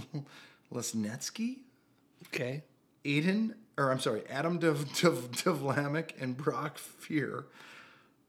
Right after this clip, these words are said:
Speaker 1: Uh, the two seed is Belgrade Brute Del Rosa. They're led by Ryan Jensen, Tanner Weissman,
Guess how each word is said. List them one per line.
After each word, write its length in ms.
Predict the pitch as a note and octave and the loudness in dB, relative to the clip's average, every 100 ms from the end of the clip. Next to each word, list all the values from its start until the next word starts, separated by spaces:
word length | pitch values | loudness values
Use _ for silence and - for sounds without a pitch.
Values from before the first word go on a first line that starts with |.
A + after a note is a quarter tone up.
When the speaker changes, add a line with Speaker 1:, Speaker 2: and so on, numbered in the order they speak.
| _ - | _ -2
Speaker 1:
Uh, 500 | B2+ A#2 G#2+ G2+ B2+ B2 | 0 0 -2 -6 -6 -4
the 100 | A#2+ A#2 | -4 -6
two 180 | - C#3+ | -6 -4
seed 220 | C#3 D3 | -4 -2
is 220 | B2 G#2+ - | -2 -4 -8
Belgrade 680 | - C3+ C#3 C3 C#3+ C3+ | -12 -2 0 2 0 0
Brute 240 | B2 B2+ C#3+ | -4 -6 -6
Del 120 | C3+ | -6
Rosa. 520 | B2 A#2+ A#2 - D3 D3 - - - - | -2 0 0 -4 -6 -8 -18 -20 -12 -4
They're 140 | B2+ | 0
led 200 | C3 B2 | 0 0
by 160 | A#2+ G#2+ | -2 -4
Ryan 400 | G#2+ A#2 C#3+ C#3+ | -4 -2 0 0
Jensen, 500 | B2+ A#2 A#2+ C#3 C#3 - _ - | 0 0 -2 -6 -6 -14 _ -14
Tanner 240 | - C#3 | -8 -6
Weissman, 600 | C3+ B2+ A#2+ - B2+ C3 | -4 -4 -6 -6 -6 -8